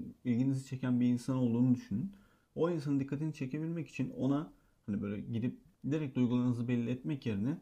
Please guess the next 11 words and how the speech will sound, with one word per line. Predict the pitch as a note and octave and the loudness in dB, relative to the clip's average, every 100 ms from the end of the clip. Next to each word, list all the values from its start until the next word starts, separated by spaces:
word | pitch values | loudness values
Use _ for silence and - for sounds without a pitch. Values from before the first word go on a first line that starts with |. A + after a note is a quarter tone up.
| - | -10
ufak | C3 - - B2 | -8 -4 -4 0
bir | |
gülümsemeyle, | A#2+ A#2 A#2 B2+ A#2 G2+ | 2 4 2 0 0 0
ufak | G#2 - B2+ - | -4 -6 -8 -4
bir | |
tebessümle, | - A2 A2 - B2 G#2 G2 G2+ | 0 0 0 0 0 2 0 -4
ufak | - C3+ - | -4 -4 -4
bir | |
selamlaşmayla | - A#2+ A#2 B2 B2 B2+ B2 A#2 G#2 C3 - - _ _ _ _ - | 0 2 4 6 4 2 0 2 0 -6 -12 -20 _ _ _ _ -2
onu | B2+ B2+ | 0 0
etkileyip | C3 - C3 C#3+ | -4 -2 0 0